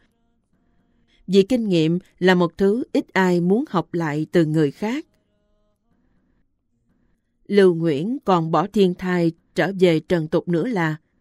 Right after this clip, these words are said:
nên tôi tin là nhiều người có ra đi ngày nay, một ngày nào đó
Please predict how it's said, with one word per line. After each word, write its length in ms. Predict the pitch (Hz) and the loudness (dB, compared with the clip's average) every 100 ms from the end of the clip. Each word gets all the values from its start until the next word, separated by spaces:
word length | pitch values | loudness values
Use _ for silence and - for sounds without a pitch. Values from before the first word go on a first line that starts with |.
| _ _ _ | _ _ _
nên 320 | 190 202 190 185 | 0 2 2 2
tôi 160 | 214 | 2
tin 240 | 202 208 196 | 2 0 0
là 340 | 180 165 160 _ _ - | -2 -2 -4 _ _ -2
nhiều 200 | 185 180 | 2 2
người 380 | 180 175 170 165 | 2 2 0 -2
có 140 | - 226 | 0 2
ra 160 | 202 | 2
đi 220 | 185 185 175 | 4 2 2
ngày 280 | 170 165 | -2 -4
nay, 340 | 165 190 196 185 _ _ _ | -4 -4 -4 -6 _ _ _
một 260 | 180 180 - | 0 0 0
ngày 200 | 190 180 | 0 2
nào 180 | 175 170 | 0 0
đó 400 | 175 190 254 | -2 -4 -8